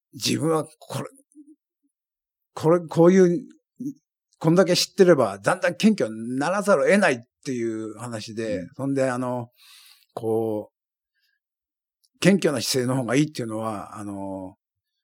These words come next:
Speaker 1: こう、人からのさ、アドバイスとかさ、
Speaker 2: はい。
Speaker 1: 人を見る、見、見る目とかさ、
Speaker 2: はい。
Speaker 1: そういうのが、あの、傲慢なやつと謙虚な人の見た目、見た時に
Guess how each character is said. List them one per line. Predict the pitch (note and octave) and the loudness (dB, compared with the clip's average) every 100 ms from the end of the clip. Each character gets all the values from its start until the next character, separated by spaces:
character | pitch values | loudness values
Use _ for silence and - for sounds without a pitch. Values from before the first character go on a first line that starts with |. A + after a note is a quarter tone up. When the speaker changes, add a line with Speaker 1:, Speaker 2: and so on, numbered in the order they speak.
| _ | _
Speaker 1:
こ | - G#2+ F#2+ - | -8 -8 -8 -16
う、 | |
人 | - - F#3+ | -16 -2 0
か | G3 | 2
ら | G#3+ G3 | 2 0
の | E3 | -4
さ、 | - F2+ - - _ _ _ _ _ _ | -10 -14 -18 -20 _ _ _ _ _ _
ア | C#3 | -4
ド | C#3+ | -4
バ | B2 G#2+ | -4 -8
イ | |
ス | - | -12
と | - | -16
か | - | -12
さ、 | - | -2
Speaker 2:
は | G#2+ F#2+ | 0 0
い。 | F2+ _ _ | -6 _ _
Speaker 1:
人 | - - D#3+ | -14 -2 0
を | D#3 C#3 C3+ - _ _ | 2 0 -4 -12 _ _
見 | D3+ D#3 | 4 6
る、 | D#3+ F#3 - | 8 6 4
見、 | C#3 D#3+ D3 | -2 -2 0
見 | D3 | 2
る | E3 B2 | 4 2
目 | B2 D#3 | 0 -2
と | D#3 | -4
か | - | -8
さ、 | F#2 G2+ | -12 -6
Speaker 2:
は | G2+ | -6
い。 | E2+ - - | -6 -12 -16
Speaker 1:
そ | - F#3+ | -4 -2
う | A3+ | 0
い | |
う | G#3 | 0
の | C#3+ | 0
が、 | D3+ D#3 G#2+ G#2 | 0 -2 -6 -12
あ | |
の、 | A2+ A2+ G#2+ - _ - - _ G#3 - _ F3 D#3 B2 | -10 -8 -10 -16 _ -20 -20 _ -20 -20 _ -20 -14 0
傲 | D#3+ F#3 | 2 2
慢 | F#3 F3+ | 0 0
な | E3+ | 2
や | E3 | 2
つ | D3+ - | 0 -8
と | B2+ G2+ F2 _ | -10 -10 -14 _
謙 | F3 F3 | -4 -2
虚 | D#3 | -4
な | C3+ G#2 | -6 -8
人 | - G#2+ | -12 -12
の | G#2+ G2+ G2 _ _ _ _ _ _ _ _ _ _ - | -12 -14 -18 _ _ _ _ _ _ _ _ _ _ -8
見 | C#3 C#3 | -6 -2
た | C#3+ | 0
目、 | C3+ C3+ D3+ E3 D#3 | 0 -2 -6 -10 -2
見 | D#3 D#3 | 2 2
た | C3+ | 0
時 | B2+ A2+ | -4 -8
に | A2 A2 G#2 F#2+ | -8 -8 -10 -12